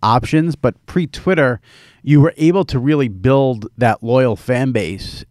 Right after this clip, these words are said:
And it was really a, one of the coolest things I know for me. You had a really diehard following with, with Puck Daddy as well over there at Yahoo.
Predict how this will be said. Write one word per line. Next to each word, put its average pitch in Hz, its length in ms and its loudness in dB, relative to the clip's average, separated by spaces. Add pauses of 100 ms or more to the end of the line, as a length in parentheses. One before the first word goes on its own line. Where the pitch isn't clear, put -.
And 107 580 -2 (580)
it 143 100 4
was 147 200 4
really 180 300 2
a, 110 260 -6 (460)
one 165 360 0
of 185 60 0
the 151 80 2
coolest 143 320 0
things 123 220 0
I 117 80 2
know 117 160 0
for 98 160 -10
me. 123 320 2
You 147 260 2
had 131 220 4
a 101 80 -4
really 123 420 2
diehard 101 640 -2 (380)
following 110 580 -2
with, 107 320 -6
with 104 260 -6
Puck 104 220 -2
Daddy 107 320 -2
as 90 140 -6
well 107 200 0
over 95 160 -8
there 98 180 -6
at 82 80 -8
Yahoo. 92 360 -4